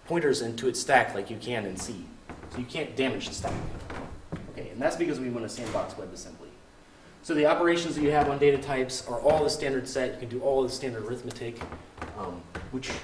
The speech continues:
is completely uncontroversial, but it's impossible to actually get through the JavaScript sieve.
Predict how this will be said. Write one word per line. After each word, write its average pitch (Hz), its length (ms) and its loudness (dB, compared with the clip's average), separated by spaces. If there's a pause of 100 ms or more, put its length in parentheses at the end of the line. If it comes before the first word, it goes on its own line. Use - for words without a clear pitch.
(1040)
is 139 160 -4
completely 190 400 0
uncontroversial, 165 680 -2 (280)
but 123 100 -8
it's 123 100 -6
impossible 147 520 -2
to 123 180 -4
actually 113 260 -8
get 127 200 -6
through 120 140 -6
the 113 100 -6
JavaScript - 460 -6
sieve. - 380 -14